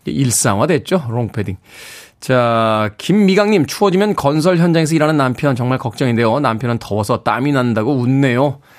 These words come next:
제가 걱정할까봐 그러겠죠. 올겨울도 건강하게 잘 넘기길 바랍니다. 밖에서 일하시는 모든 분들 건강 잘 챙겨주세요라고 하셨습니다. 겨울에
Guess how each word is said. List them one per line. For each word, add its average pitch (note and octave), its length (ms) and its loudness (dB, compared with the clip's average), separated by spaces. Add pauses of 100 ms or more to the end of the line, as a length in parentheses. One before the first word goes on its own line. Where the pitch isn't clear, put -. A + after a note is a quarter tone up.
(160)
제가 A2+ 260 -4
걱정할까봐 A2 1000 -4
그러겠죠. A2+ 560 -2 (120)
올겨울도 A2+ 400 -2
건강하게 A#2 380 -2
잘 A#2 180 -4
넘기길 A#2 580 -2
바랍니다. F#2+ 840 -4
밖에서 G2 320 -10
일하시는 G#2 340 -4
모든 C#3+ 260 2
분들 G#2+ 260 -2 (320)
건강 G#2+ 380 -4
잘 G2 280 -4
챙겨주세요라고 F#2 1500 -6
하셨습니다. - 580 -8 (920)
겨울에 A2 460 0